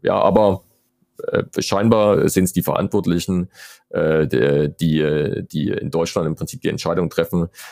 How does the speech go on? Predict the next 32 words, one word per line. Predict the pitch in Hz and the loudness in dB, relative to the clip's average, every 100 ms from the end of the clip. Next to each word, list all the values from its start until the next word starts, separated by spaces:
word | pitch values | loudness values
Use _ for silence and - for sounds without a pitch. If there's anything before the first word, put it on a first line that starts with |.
| - _ | -20 _
zur, | - 87 73 71 76 80 - | -6 0 2 2 2 -2 -2
äh, | 78 71 71 80 | 0 0 0 -2
E | |
U | - | 0
D | 80 | 0
I | - 78 | 0 0
Wallet, | 92 90 76 | 2 2 0
die | - | -2
sehen | 90 80 | -2 -2
das | - | -2
nicht | 95 | -2
so, | - 98 95 92 - | 0 0 -2 -6 -18
muss | - 101 104 | -4 -2 2
man | 92 | 2
auch | - - | 2 2
anerkennen. | 127 117 - 113 120 - - - _ | 2 2 2 2 2 -2 -14 -20 _
Und, | - 92 87 87 87 85 - - | 0 4 6 6 6 4 0 -2
äh, | - - - _ | 0 0 -6 _
ja, | 82 - | -6 -4
wie | 85 | -8
gesagt, | - - - - _ | -6 -6 -8 -18 _
wir | 90 87 | -4 -2
sind | 90 | 0
letzten | 78 - 69 | -2 -2 -2
Endes | 78 - | -2 -2
bloß | - 78 | -4 -4
Anbieter | - 85 98 87 87 | -2 -2 0 0 0
und | - | 0
müssen | - - | -4 -2
uns | 82 - | -4 -2
danach | 76 78 - | -2 -2 -4
richten, | 82 - 78 | -8 -4 -6